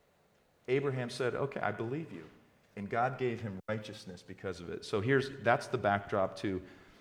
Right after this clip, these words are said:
Paul's explanation of this in Romans four.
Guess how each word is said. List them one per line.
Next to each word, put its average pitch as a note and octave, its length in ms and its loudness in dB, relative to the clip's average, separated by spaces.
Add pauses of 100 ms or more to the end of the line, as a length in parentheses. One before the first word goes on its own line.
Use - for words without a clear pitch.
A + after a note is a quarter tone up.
(200)
Paul's B2+ 340 4
explanation G#2 640 0
of F#2+ 100 -4
this G2 180 -2
in G2 80 -4
Romans G#2 360 0
four. F2 440 -4